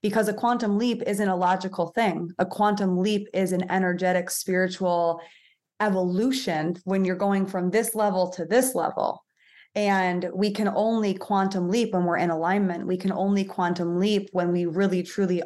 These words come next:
are, like, living out our gifts and, and doing the work that it is that we're meant to do in this world at, at this point in time. And so, you know, I, the quantum leaps continued to happen. I mean, they really did continue to happen year after year after year. It was like, I would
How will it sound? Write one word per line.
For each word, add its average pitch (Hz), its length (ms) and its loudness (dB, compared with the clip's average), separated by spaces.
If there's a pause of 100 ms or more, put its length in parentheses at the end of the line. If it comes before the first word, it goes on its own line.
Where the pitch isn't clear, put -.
are, 180 240 2
like, 170 220 -2
living 180 560 0
out 175 220 2
our 170 200 0
gifts 175 520 0
and, 170 280 0
and 170 220 0
doing 196 260 2
the 170 80 -2
work 175 240 -2
that 175 120 0
it 165 120 -4
is 165 140 0
that 170 80 0
we're 160 100 0
meant 165 220 2
to 160 100 -6
do 165 160 0
in 165 140 0
this 165 180 -4
world 180 380 2
at, 170 160 -4
at 170 160 -2
this 185 180 0
point 165 280 -2
in 165 100 0
time. 180 480 -2 (580)
And 185 240 0
so, 180 540 2
you 185 60 0
know, 180 100 2
I, 175 140 0 (200)
the 185 120 0
quantum 185 440 0
leaps 175 300 -2
continued 175 540 0
to 170 40 -2
happen. 165 680 -2 (640)
I 208 60 0
mean, 220 160 2
they 214 120 2
really 208 320 2
did 190 220 -2
continue 165 340 0
to 151 60 -2
happen 170 320 2
year 170 160 2
after 170 180 -4
year 170 160 4
after 165 220 -2
year. 196 220 2
It 160 80 2
was 160 120 -2
like, 160 140 -2
I 165 100 2
would 160 400 -2